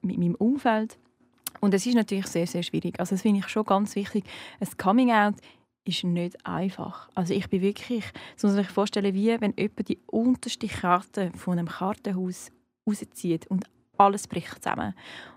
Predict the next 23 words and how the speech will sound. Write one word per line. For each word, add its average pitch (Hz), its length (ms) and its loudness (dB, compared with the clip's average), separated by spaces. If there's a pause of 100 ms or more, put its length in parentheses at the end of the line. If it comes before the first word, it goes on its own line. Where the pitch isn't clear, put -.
(120)
Und 196 180 2
so 214 240 2
habe 208 140 2
ich 202 140 -6
das - 200 -12
erlebt, 185 580 -4 (420)
ähm, 180 280 0
in 202 160 2
mir 196 180 2
selber 180 320 -4
drin. 190 200 0
Es 208 220 0
war - 300 -2
sehr, 190 400 0
sehr 180 220 -4
schwierig 233 400 0
gewesen. 254 380 2 (520)
Ich - 160 -18
bin 196 140 2
sehr 185 140 0
dankbar, 202 520 0
habe 185 140 0
ich 170 100 -6